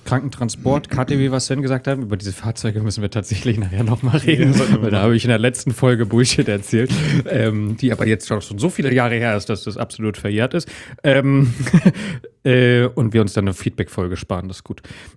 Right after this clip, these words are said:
Speaker 1: Mm. <laughs> Dieses, also genau, Krankentransport in der Regel irgendwo eine Einweisung von einem Hausarzt zum Beispiel, Hausärztin,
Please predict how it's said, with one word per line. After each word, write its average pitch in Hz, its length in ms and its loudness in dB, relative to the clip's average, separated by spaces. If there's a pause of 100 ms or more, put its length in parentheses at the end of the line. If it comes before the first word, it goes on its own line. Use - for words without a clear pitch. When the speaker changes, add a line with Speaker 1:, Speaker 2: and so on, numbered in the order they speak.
(120)
Speaker 1:
Mm. 123 320 4 (640)
<laughs> - 540 -6
Dieses, 120 300 4
also 113 180 4
genau, 110 180 2
Krankentransport 123 680 0
in 107 80 -2
der 101 120 0
Regel 120 460 4
irgendwo 113 280 0
eine 107 140 0
Einweisung 110 480 0
von 98 160 -6
einem 95 140 -4
Hausarzt 120 480 -6
zum 98 160 -10
Beispiel, 127 420 -4
Hausärztin, 113 680 -6